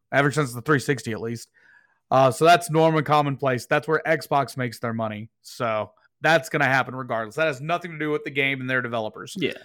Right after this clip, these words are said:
Speaker 2: and
Speaker 1: Now, uh, Daddy Yeti Gaming did have a question here saying, "Would y'all be willing to pay more for a game up front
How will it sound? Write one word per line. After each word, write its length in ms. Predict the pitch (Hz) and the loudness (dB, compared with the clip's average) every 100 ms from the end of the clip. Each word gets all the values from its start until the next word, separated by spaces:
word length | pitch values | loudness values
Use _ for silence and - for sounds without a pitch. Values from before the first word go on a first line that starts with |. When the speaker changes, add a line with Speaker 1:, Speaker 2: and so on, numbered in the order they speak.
| _ - | _ -12
Speaker 2:
and 300 | 131 - - - | -12 -10 -16 -14
Speaker 1:
Now, 500 | 139 147 147 143 139 - _ _ _ - | 0 4 6 4 2 -4 _ _ _ -2
uh, 220 | 135 143 | 4 4
Daddy 320 | 135 160 196 196 | 4 4 4 6
Yeti 260 | 165 160 | 4 4
Gaming 400 | 139 151 151 135 | 2 2 2 0
did 160 | 123 143 | 0 2
have 140 | 143 | 2
a 60 | 120 | 0
question 420 | - 135 - 131 | -4 -6 -6 -10
here 160 | 120 120 | -6 -6
saying, 280 | - 127 | -6 -6
"Would 140 | 127 135 | -2 2
y'all 280 | 156 165 151 | 6 6 4
be 120 | 147 | 2
willing 360 | 135 139 147 139 | 0 -2 -4 -4
to 60 | |
pay 180 | 135 127 | -2 -2
more 300 | 127 147 190 | 0 0 0
for 160 | - 139 | 0 0
a 40 | |
game 240 | 139 131 | 0 -2
up 220 | 127 117 - | -4 -6 0
front 360 | 202 185 165 | 4 4 0